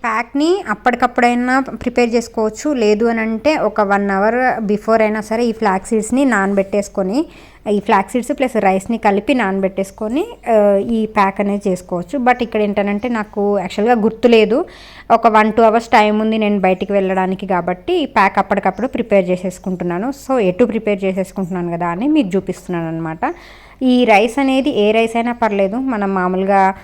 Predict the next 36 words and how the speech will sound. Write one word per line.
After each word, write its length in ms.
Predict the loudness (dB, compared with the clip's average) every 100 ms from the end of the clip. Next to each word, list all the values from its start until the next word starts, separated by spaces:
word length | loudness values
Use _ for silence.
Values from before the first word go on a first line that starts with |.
| -20 -8 2
ఆ, 280 | 4 4 2
దోసలోకి 500 | 2 2 0 0 0
నానబెట్టుకునే 600 | 0 0 -2 -2 -2 0
రైస్ 260 | 0 0
అయినా 160 | -2 -2
పర్లేదు, 540 | -2 0 0 0 0
మనం 460 | 0 -2 -4 -4 -2
వంట 200 | 0 0
చేసుకునే 420 | -2 -4 -4 -2
రైస్ 220 | -2 -2
అయినా 140 | -6 -4
పర్లేదు, 440 | -6 -6 -6 -8 -10 -20 -12 0
ఏవైనా 360 | 2 4 2 0
పర్లేదు. 500 | -2 -2 -2 -2 -6 -12 -20 -8 2
ఆ, 80 | 4
ఒక 300 | 4 4 2
గ్లాస్ 540 | 4 2 2 -4 -12
వాటర్కి 680 | -2 0 2 2 0 0 -2
అంటే 220 | 0 -2
టూ 160 | 0
హండ్రెడ్ 280 | -2 0 0
ఎంఎల్ 260 | 0 0 0
గ్లాస్ 340 | 0 0 -2
ఉంటుంది 200 | -8 -6
కదా, 260 | -4 -4 -2
ఆ 220 | -2 -2
గ్లాస్ 400 | 0 2 0 0
వాటర్కి 560 | 0 0 -4 -4 -6 -2
ఒక 160 | -2 0
టూ 320 | 0 0 0
స్పూన్స్ 500 | -2 -6 -4 -2 -4
ఫ్లాక్స్ 420 | -2 0 0 -2
సీడ్స్ 360 | -4 -2 -2 -4 -6 -18 -20 -20 -6 0
ప్లస్ 400 | 0 0 -6 -6 -16 -2
టూ 120 | 0
స్పూన్స్ 400 | 0 -2 -2 0